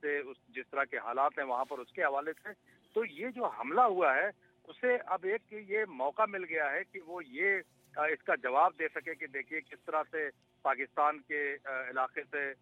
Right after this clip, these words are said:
آ، شدت پسند تنظیمیں یا پاکستان کی شہ پر یہ تنظیمیں،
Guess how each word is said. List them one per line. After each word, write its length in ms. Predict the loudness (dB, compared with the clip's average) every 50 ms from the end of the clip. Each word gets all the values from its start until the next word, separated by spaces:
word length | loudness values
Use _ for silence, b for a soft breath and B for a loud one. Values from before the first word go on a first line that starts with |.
| _ _ _ _
آ، 100 | -8 -8
شدت 340 | -6 -6 -6 -6 -8 -8 -8
پسند 240 | -10 -10 -10 -10 -10 -10
تنظیمیں 460 | -10 -8 -6 -6 -2 0 0 0 0 0
یا 100 | 0 0
پاکستان 540 | 0 0 -2 -4 -4 -4 -2 0 0 0 -2
کی 140 | -4 -12 -10
شہ 220 | -2 2 2 2 2
پر 120 | 0 -2 -4
یہ 100 | -4 -4 -4
تنظیمیں، 480 | -6 -8 -8 -8 -6 -2 -2 -2 -2